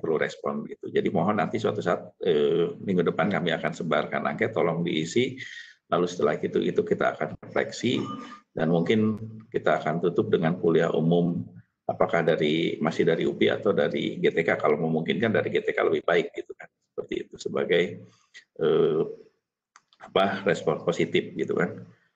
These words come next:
Jadi itu mungkin sementara ya Pak Lukman. Jadi terima kasih nih kepada seluruh peserta yang sudah hadir, eh,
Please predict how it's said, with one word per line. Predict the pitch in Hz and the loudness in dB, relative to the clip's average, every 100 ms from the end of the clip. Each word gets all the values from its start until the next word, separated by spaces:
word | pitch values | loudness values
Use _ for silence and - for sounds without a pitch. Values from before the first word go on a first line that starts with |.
| _ _ | _ _
Jadi | - 143 135 | 2 4 4
itu | 135 156 | 2 2
mungkin | 151 156 | 2 2
sementara | 151 131 123 117 127 | 2 2 2 4 4
ya | 117 | 2
Pak | 117 - 85 | 0 2 2
Lukman. | 98 95 101 | 2 2 2
Jadi | 101 90 87 78 71 - | 2 2 2 4 2 0
terima | - 113 127 | 2 2 4
kasih | 131 135 143 | 2 2 2
nih | 123 120 | 2 0
kepada | 113 101 | 2 2
seluruh | 101 98 95 104 | 2 2 2 2
peserta | - - - 107 | 0 -2 0 2
yang | 98 98 | 2 2
sudah | 98 92 | 0 0
hadir, | - 85 95 117 90 - _ _ _ _ - | 2 0 2 2 0 -8 _ _ _ _ 0
eh, | 95 95 92 90 85 | 2 4 4 4 4